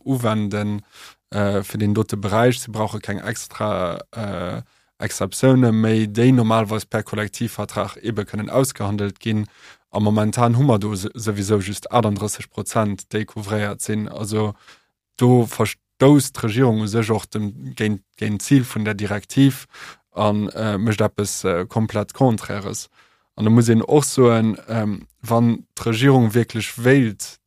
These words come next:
die Kollektivverträge fördern, also, u sech also Kollektivvertrag ja ab, es war zwischen Gewerkschaft und Patronat ausgehandelt wird. Wir gehen aber mehr, wie die Regierung das kennt,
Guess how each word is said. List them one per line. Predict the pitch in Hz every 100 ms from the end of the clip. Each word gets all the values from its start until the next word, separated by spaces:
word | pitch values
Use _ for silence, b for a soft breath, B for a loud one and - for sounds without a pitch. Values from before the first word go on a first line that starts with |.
| _
die | 117 113 107
Kollektivverträge | - - 107 98 120 107 104 - 110 107 - - _
fördern, | - 113 107 101 98 101
also, | - 101 101 _ _ -
u | 113
sech | 131 127
also | 101
Kollektivvertrag | 101 107 101 127 - - 107 104
ja | -
ab, | 110 -
es | 117 -
war | 101
zwischen | 107 - 104
Gewerkschaft | 107 120 - - 104 - b b b b
und | - -
Patronat | 104 - 139 120 -
ausgehandelt | 107 107 110 107 110 -
wird. | 107 -
Wir | 117
gehen | 110 131
aber | 120 101
mehr, | 104 127 143 110 104
wie | 120
die | -
Regierung | 113 104 117 104
das | 101 107
kennt, | - 117 117 107